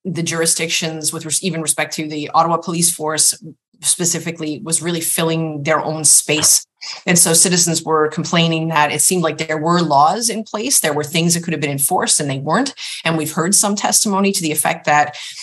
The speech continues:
you know, the police were having a hard time, for example, getting trucks towed because the local towing companies didn't want to play ball with them for fear that there would be a backlash from the,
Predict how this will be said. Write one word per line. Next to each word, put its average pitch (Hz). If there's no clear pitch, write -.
you 165
know, 143
the 170
police 175
were 180
having 156
a 151
hard 156
time, 151
for 151
example, 156
getting 147
trucks -
towed 180
because 160
the 156
local 160
towing 156
companies 156
didn't 151
want 151
to -
play 147
ball 151
with 160
them 156
for 147
fear 160
that -
there 147
would 147
be 143
a 139
backlash 151
from 147
the, 135